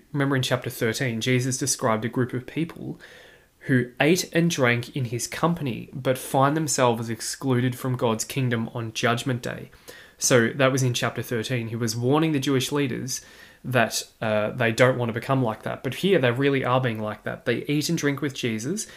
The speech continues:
but they don't follow God's will. Now, Jesus has more to say at this meal. This meal scene in the house of the Pharisee is not finished, so we'll look at the rest of this in the coming days. I want to finish this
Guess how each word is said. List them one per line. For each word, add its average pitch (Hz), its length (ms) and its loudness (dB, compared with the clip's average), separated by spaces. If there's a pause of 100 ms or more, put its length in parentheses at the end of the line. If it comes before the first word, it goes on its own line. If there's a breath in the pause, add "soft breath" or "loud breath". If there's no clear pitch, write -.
(140 loud breath)
but 135 140 -4
they 117 120 2
don't 123 280 2
follow 120 260 0
God's 107 340 -2
will. 110 280 -4 (1160 loud breath)
Now, 160 140 6
Jesus 202 400 4
has 170 160 4
more 156 260 6
to 165 100 -4
say 139 240 0
at 131 100 -4
this 127 160 -2
meal. 127 340 -2
This 123 240 -2
meal 147 320 4
scene 151 460 -2 (380 loud breath)
in 131 180 2
the 123 80 2
house 127 320 0
of 120 100 -2
the 117 60 -4
Pharisee 120 500 -2
is 127 120 -4
not 127 240 2
finished, 110 420 -6
so 131 160 4
we'll 120 120 2
look 165 160 2
at 170 80 0
the 135 80 2
rest 123 240 2
of 127 80 -6
this 113 200 -4
in 127 80 -4
the 120 80 -6
coming 120 280 -8
days. 113 380 -8 (640 soft breath)
I 147 60 0
want 226 140 6
to 226 80 0
finish 196 220 2
this - 360 0